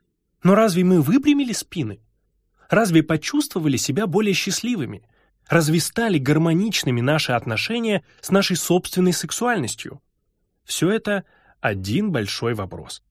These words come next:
Точнее, масса больших и нерешённых вопросов. Итак, мы подошли к очень серьёзной проблеме. Многие, уверен, думают:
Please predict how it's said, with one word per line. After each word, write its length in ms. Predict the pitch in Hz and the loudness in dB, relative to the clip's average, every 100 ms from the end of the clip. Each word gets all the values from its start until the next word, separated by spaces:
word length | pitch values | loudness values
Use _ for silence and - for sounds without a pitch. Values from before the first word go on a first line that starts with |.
| _ _ - | _ _ -4
Точнее, 480 | 135 - 226 233 190 _ _ - | -4 -2 -2 -2 -4 _ _ -6
масса 560 | 120 143 120 - - | 2 4 2 -2 -8
больших 600 | 95 87 87 - 190 196 _ _ - | -8 -8 -8 -4 -4 -6 _ _ 0
и 80 | 214 | 2
нерешённых 840 | 208 180 139 - - 104 104 95 | 4 4 4 0 -4 -4 -4 -6
вопросов. 460 | 101 - 95 - - _ _ _ _ _ _ _ _ _ _ _ _ _ _ _ | -8 -10 -14 -16 -20 _ _ _ _ _ _ _ _ _ _ _ _ _ _ _
Итак, 460 | 143 - 208 226 - _ _ - | -2 0 0 -2 -12 _ _ -6
мы 200 | 107 196 | 0 2
подошли 480 | 262 240 - 208 214 | 2 2 0 -4 -6
к 180 | - | -2
очень 280 | 131 160 202 | 0 0 0
серьёзной 540 | 175 131 101 104 110 107 | -2 -4 -4 -4 -6 -6
проблеме. 440 | 110 90 85 - _ _ _ _ _ _ - | -6 -8 -14 -20 _ _ _ _ _ _ -2
Многие, 440 | 127 190 294 247 | 2 4 4 2
уверен, 440 | 165 160 208 214 156 | 2 2 4 2 4
думают: 380 | 151 117 98 | 2 2 -4